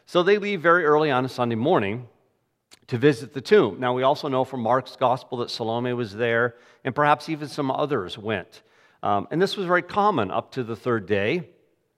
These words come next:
after someone had died, to anoint the body as an act of love, and that's what the women are simply doing in this time and in this culture. It's similar to us today even,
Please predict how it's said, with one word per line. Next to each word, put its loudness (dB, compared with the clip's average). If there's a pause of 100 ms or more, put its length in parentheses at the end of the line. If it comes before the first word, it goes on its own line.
(320)
after -2
someone -2
had -6
died, -4 (360)
to 0
anoint 4
the -2
body 4
as 0
an -4
act -2
of -4
love, -2 (100)
and -8
that's -6
what -8
the -8
women -4
are -6
simply -10
doing -4
in -6
this -10
time -6
and -8
in -10
this -12
culture. -10 (680)
It's -4
similar 6
to -2
us 4
today 2
even, -4